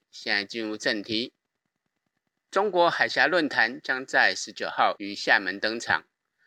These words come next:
国民党派了前立法院长王金平率团参加，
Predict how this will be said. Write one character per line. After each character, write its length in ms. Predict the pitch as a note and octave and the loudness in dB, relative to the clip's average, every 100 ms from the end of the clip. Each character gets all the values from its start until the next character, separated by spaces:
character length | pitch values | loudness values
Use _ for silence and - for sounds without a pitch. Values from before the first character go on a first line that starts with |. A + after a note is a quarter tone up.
| _ _ _ _ _ | _ _ _ _ _
国 100 | - | -4
民 160 | F3+ G#3 | -2 4
党 360 | G3 F3 E3+ | 6 6 2
派 200 | E3+ F#3+ | 2 4
了 220 | E3+ D3 | 6 6
前 380 | A#2+ D3 C3+ C#3+ - | 4 0 0 -2 -2
立 100 | F3 | 0
法 160 | C#3+ A#2+ | 2 4
院 220 | D3+ B2 | 2 0
长 240 | A2 F2+ | 0 0
王 180 | F2+ A2+ | -4 -8
金 160 | C3 D3+ | -4 -4
平 280 | B2+ G2+ G#2+ | -4 -8 -6
率 260 | - A#2 | 0 0
团 300 | - G2 F#2+ | 0 -4 -4
参 280 | G#2 B2+ A2+ | -2 -2 -2
加， 340 | A#2+ A#2 A2+ | 0 0 0